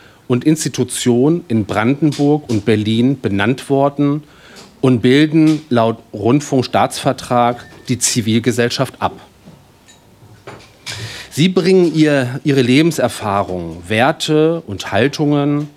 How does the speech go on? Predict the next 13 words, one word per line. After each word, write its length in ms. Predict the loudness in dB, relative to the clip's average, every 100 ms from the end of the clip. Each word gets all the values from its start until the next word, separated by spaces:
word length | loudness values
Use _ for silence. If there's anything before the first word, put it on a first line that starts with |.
| -20 -20 -4
und 260 | 0 0 0
ihre 420 | -2 2 0 -2 -10 -20 _ -2
berufliche 800 | 0 2 0 0 -2 0 -2 -2
Expertise 720 | -8 -4 -4 -4 -4 -2 -4
ein. 240 | -6 -8 -10 -16 -20 -20 -20 _ _ _ _ -20 _ _ -20 _ _ _ _ -20 -20 -20 -20
Sie 280 | -6 0 0
sind 360 | 2 0 0 2
nur 300 | 4 4 2
sich 500 | 0 0 -2 -12 -18 _
und 220 | -2 -2 -2
ihrem 400 | -2 0 2 2
Gewissen 720 | 0 2 0 -2 -4 -4 -4 -8 _
verpflichtet. 720 | -10 -10 -6 -6 -6 -14 -16